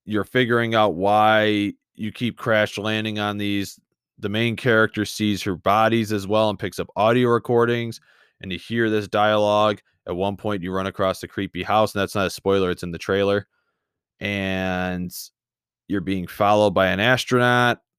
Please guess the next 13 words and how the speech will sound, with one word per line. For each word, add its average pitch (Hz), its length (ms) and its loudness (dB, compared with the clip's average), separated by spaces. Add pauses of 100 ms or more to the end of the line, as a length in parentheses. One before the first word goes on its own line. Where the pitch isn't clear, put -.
(100)
Like, 107 420 2
it's 117 240 -2
really 143 460 4
creepy 117 380 -4
stuff. 151 380 0
And 104 80 -4
I 95 100 -4
love, 120 760 0
love, 135 340 0
love 117 400 0
the 117 180 -2
atmosphere. 92 680 -4 (1300)
But 120 320 4